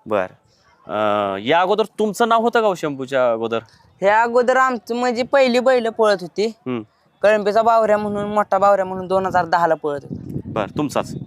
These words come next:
Speaker 2: हा, आमचाच.
Speaker 1: बर.
Speaker 2: बेदाल मैदान, शंभर फूट अंतर टाकून एक नंबर केलं.
Speaker 1: बर.
Speaker 2: मग जाईल त्या मैदानात गाडी जर सरळ पाहिली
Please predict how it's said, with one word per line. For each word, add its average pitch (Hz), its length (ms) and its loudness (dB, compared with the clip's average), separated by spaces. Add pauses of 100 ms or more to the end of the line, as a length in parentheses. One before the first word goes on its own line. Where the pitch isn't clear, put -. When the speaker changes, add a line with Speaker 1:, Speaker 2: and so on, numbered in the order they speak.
Speaker 2:
हा, 143 180 2
आमचाच. 151 480 -6
Speaker 1:
बर. 113 240 -4
Speaker 2:
बेदाल 190 380 2
मैदान, 208 540 0 (120)
शंभर 208 360 0
फूट 208 180 0
अंतर 196 300 0
टाकून 190 400 -2 (220)
एक 165 160 -4
नंबर 151 200 -2
केलं. 143 260 -4 (380)
Speaker 1:
बर. 113 120 0
Speaker 2:
मग 180 80 4
जाईल 233 360 2
त्या 262 120 4
मैदानात 226 400 0
गाडी 214 360 0
जर 220 140 2
सरळ 220 320 2
पाहिली 208 420 2